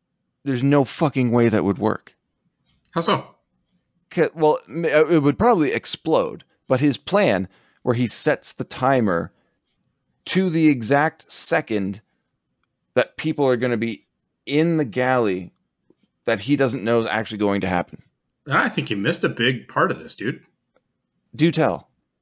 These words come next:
Speaker 2: When they go down, check in the kitchen, what does Krill say? "'Cause all the power's out.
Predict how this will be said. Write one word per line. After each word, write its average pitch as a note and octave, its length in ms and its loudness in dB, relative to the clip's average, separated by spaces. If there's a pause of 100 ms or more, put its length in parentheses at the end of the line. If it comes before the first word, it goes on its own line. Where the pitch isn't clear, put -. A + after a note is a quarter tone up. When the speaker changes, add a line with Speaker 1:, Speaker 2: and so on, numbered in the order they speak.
(520)
Speaker 2:
When C#3+ 240 2
they F3 160 2
go F3 240 2
down, F3+ 460 -2
check G3+ 280 -4
in E3 80 -4
the B2+ 80 -4
kitchen, F#2+ 640 -4
what C3 240 0
does G#3 400 -2 (220)
Krill D#3+ 380 0
say? - 420 -4 (880)
"'Cause - 180 -6
all F3+ 280 2
the F#3 100 -2
power's F3 520 0
out. - 360 -4